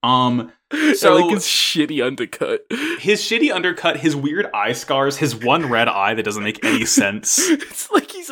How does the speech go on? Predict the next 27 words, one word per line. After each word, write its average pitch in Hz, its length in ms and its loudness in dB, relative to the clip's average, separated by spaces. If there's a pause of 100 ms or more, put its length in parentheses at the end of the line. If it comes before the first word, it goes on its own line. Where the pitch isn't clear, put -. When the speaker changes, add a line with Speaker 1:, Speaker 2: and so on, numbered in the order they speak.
Speaker 2:
only 233 340 -2
got 233 240 0
a 233 120 0
hair 202 400 2
on, 175 180 2
like, 185 240 -4
the 208 120 2
front 160 420 -2
of 170 100 -4
his 170 160 -4
head, 131 460 -4
and 165 100 -4
then 165 80 -4
the 175 100 0
rest 147 280 -2
of 180 80 -4
it's 175 160 -4
just - 240 -10
shaved. 143 680 -4 (200)
Who 311 160 6 (100)
did - 180 2
Speaker 1:
Uh-huh. 175 120 -6
Speaker 2:
this 127 240 0
to 143 180 0 (120)
him? 135 360 -4 (440)
Speaker 1:
They, 143 560 4
they, 135 320 0